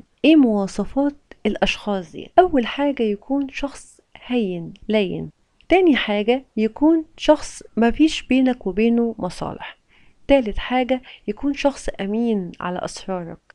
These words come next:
رابع حاجة، يكون، رابع حاجة، ما يكونش دايمًا بينتقدك، ما يكونش دايمًا بيبقى واقف على الواحدة. خامس حاجة وآخر حاجة، وقت الغضب، وقت الخلاف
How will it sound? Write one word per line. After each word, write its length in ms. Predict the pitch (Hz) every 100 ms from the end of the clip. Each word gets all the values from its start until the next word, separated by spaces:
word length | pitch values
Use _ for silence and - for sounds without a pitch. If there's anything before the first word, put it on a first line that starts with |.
| 196
رابع 280 | 247 233
حاجة، 540 | 185 - 254 254 254 254 _ _
يكون، 540 | 196 202 269 302 302 294 _ _ _ _ - _ _
رابع 240 | 294 339 247
حاجة، 580 | - 277 285 285 302 - _ _ _
ما 100 | 214
يكونش 540 | 214 - 302 294 - -
دايمًا 380 | 196 247 262 226
بينتقدك، 800 | 202 185 185 180 185 - - 156 -
ما 80 |
يكونش 340 | 175 233 233 -
دايمًا 280 | 226 233 208
بيبقى 360 | 185 180 -
واقف 320 | 190 214 214 -
على 380 | - 185 180 185 196 -
الواحدة. 420 | 180 160 - - - - _ _ _ _ _ _ _ - - -
خامس 360 | 294 302 262
حاجة 340 | - 226 233 196
وآخر 360 | - 240 -
حاجة، 460 | 208 - 247 247 277 _ _ _ _ _ _ _ -
وقت 260 | - 262
الغضب، 380 | 185 170 165 - _ _ _
وقت 260 | 233 -
الخلاف 600 | 180 - - - - -